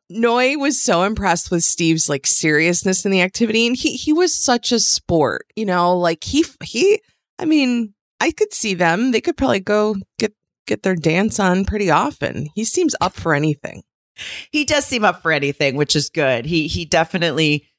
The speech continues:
Speaker 2: you get the feeling he wants to make her happy, except for
Speaker 1: Yeah.
Speaker 2: ex-, other than getting a nine-to-five. But he said
Speaker 1: <laughs> <laughs> Except
Speaker 2: Um,
Speaker 1: for that one thing.
Speaker 2: Yeah, in the, in the, in the conversation that they had about the,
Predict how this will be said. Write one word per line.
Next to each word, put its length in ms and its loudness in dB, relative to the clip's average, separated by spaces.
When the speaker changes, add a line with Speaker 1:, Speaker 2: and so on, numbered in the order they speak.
Speaker 2:
you 160 0
get 180 0
the 80 0
feeling 300 0
he 100 0
wants 260 2
to 100 -2
make 180 0
her 100 2
happy, 720 -4
except 380 2
for 100 -4
Speaker 1:
Yeah. 200 0
Speaker 2:
ex-, 360 -2
other 220 2
than 160 -2
getting 280 0
a 40 0
nine-to-five. 540 0
But 140 0
he 180 -2
said 540 2
Speaker 1:
<laughs> 160 -8
<laughs> 1000 -4
Except 580 0
Speaker 2:
Um, 40 -12
Speaker 1:
for 60 -6
that 160 0
one 280 -2
thing. 380 -14
Speaker 2:
Yeah, 400 0
in 140 0
the, 180 0
in 100 0
the, 260 -2
in 120 0
the 80 -2
conversation 680 0
that 100 -6
they 120 0
had 480 0
about 280 -2
the, 200 -2